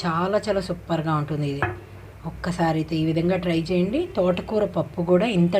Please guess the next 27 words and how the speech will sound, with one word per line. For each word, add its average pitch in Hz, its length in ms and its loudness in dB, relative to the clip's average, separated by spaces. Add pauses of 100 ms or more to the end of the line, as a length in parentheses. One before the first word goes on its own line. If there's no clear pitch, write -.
టేస్టీగా 156 500 0
అనిపించదు 147 480 -4
అనమాట, 143 260 -6 (600)
అంత 170 240 0 (100)
సూపర్గా 156 500 -4
ఉంటుంది. 143 300 -8 (580)
ఎప్పుడు 208 500 -4 (120)
కూరగాయలతోనే 175 800 6
కాకుండా 160 420 -2 (160)
ఇలా 180 220 4
ఆకుకూరతో 175 460 0
కూడా 165 220 -2
రోటి 160 260 0
పచ్చడి 170 420 -4
చేసుకుంటూ 165 480 -2
ఉండండి. 180 340 2 (520)
టేస్ట్ 175 360 4
అయితే 170 180 -4 (140)
డిఫరెన్స్ 170 380 -2
మీకే 147 340 -2
తెలుస్తుంది. 147 480 -6 (640)
నేనైతే 180 400 2
ఇందులో 160 240 0
కొంచెంగా 190 560 -2
టమాటో 165 420 0 (100)
కూడా 160 220 0
వేశాను. 190 340 -2